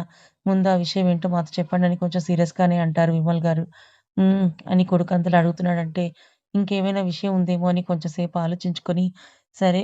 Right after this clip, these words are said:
అని చెప్పడం స్టార్ట్ చేస్తాడు. "మన విజయ్కి కేశవ కూతురు ఐసుని అడుగుదామని అనుకుంటున్నానురా" అని విమల్ గారిని చూస్తూ అంటారు కోటేశ్వరరావు గారు. ఆ మాట వినగానే, "మేము మీరు ఇలా అడుగుతారని ముందే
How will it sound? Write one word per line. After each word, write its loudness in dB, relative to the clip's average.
అని -2
చెప్పడం -2
స్టార్ట్ -2
చేస్తాడు. -2
"మన 0
విజయ్కి 0
కేశవ 0
కూతురు 0
ఐసుని 0
అడుగుదామని 2
అనుకుంటున్నానురా" 0
అని 2
విమల్ 2
గారిని 4
చూస్తూ -2
అంటారు 0
కోటేశ్వరరావు -2
గారు. 0
ఆ 0
మాట 0
వినగానే, 0
"మేము 6
మీరు 2
ఇలా 4
అడుగుతారని 2
ముందే 4